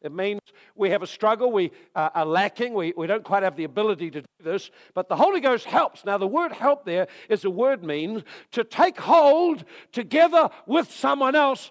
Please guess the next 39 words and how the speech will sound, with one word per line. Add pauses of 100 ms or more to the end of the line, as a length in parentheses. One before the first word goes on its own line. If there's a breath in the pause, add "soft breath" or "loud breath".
(160 loud breath)
so
you
pull
together (220)
in
the
same
direction. (420)
Now,
you
notice (520)
that
someone
has
to
be
pulling
first. (800)
Before
the
Holy
Ghost (400)
comes
and (100)
helps. (960)
So (300)
for
most
Christians,
'cause
they
don't
know
how
to
pull
in
the
Spirit,